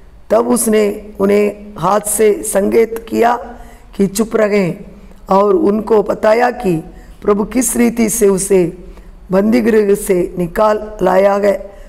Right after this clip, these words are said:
फिर कहा, "याकूब और भाइयों को यह बात बता देना।"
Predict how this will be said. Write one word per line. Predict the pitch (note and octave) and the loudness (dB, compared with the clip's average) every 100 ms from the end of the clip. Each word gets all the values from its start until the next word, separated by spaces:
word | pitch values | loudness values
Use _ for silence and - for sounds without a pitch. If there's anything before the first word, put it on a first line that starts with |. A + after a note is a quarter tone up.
| - | -4
फिर | F#3+ F#3 | -2 0
कहा, | G3+ F3+ G#3+ A#3 - - - - - F#3+ | 0 0 0 -2 -6 -16 -18 -20 -4 0
"याकूब | G3+ G#3 B3 A#3+ | 0 0 -2 0
और | G#3 F3+ - - - - - - | 0 -2 -4 -16 -20 -20 -20 -4
भाइयों | F#3 G#3 G#3+ A3+ G#3+ | -2 0 0 0 2
को | G3+ F#3 | 2 4
यह | F3+ G3+ G#3+ - - | 4 4 2 0 -2
बात | D4 - - | 0 0 -2
बता | C#4 - G#3 | -2 0 2
देना।" | D4+ G3+ - - - | 2 2 2 0 -4